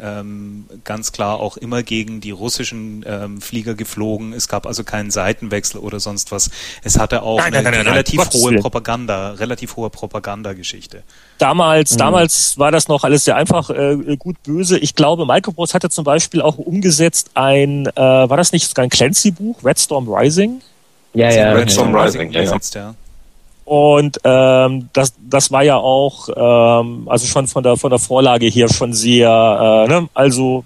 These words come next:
Speaker 2: wir Amerikaner gut, Russen böse.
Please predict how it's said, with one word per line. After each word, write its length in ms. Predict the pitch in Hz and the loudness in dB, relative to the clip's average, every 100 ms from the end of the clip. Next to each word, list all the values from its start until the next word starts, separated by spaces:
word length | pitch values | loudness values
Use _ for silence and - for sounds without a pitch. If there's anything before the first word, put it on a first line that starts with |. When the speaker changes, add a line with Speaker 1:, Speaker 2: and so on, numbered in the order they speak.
| - | -4
Speaker 2:
wir 380 | 147 165 151 147 _ - | 2 4 4 0 _ -4
Amerikaner 640 | 127 131 151 147 151 139 - | -2 -2 0 0 0 -2 -4
gut, 360 | 156 170 - _ _ _ _ - _ _ - | -4 -4 -4 _ _ _ _ -20 _ _ -8
Russen 460 | 127 151 151 131 110 | -2 -2 -4 -8 -4
böse. 440 | 135 143 113 | 2 2 2